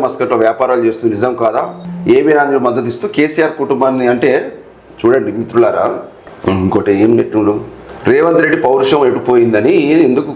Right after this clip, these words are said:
కుమ్మక్కయ్యారని ఆంధ్రజ్యోతి దాడి, దాడి చేస్తే రెండు గంటల్లోనే టీ న్యూస్పై దాడి తప్పదని బీజేపీ రాష్ట్ర అధ్యక్షుడు బండి సంజయ్ అన్నాడు. అంటే, అంటే బీజేపీ రాష్ట్ర మాజీ అధ్యక్షులు, కేంద్ర సహాయ మంత్రి,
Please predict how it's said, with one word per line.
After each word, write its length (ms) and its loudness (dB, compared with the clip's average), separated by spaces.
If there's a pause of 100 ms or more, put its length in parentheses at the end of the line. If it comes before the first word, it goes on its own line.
కుమ్మక్కయ్యారని 760 0 (280)
ఆంధ్రజ్యోతి 400 2
దాడి, 180 2 (340)
దాడి 300 2
చేస్తే 280 -2 (500)
రెండు 260 2
గంటల్లోనే 440 2 (100)
టీ 140 0
న్యూస్పై 280 2 (100)
దాడి 220 0
తప్పదని 440 -2 (500)
బీజేపీ 420 2
రాష్ట్ర 300 0
అధ్యక్షుడు 360 0 (760)
బండి 240 2
సంజయ్ 220 2
అన్నాడు. 180 -2
అంటే, 220 0
అంటే 180 0 (720)
బీజేపీ 440 2 (140)
రాష్ట్ర 300 2 (480)
మాజీ 380 2
అధ్యక్షులు, 420 -2 (380)
కేంద్ర 360 2 (320)
సహాయ 260 2 (100)
మంత్రి, 240 -8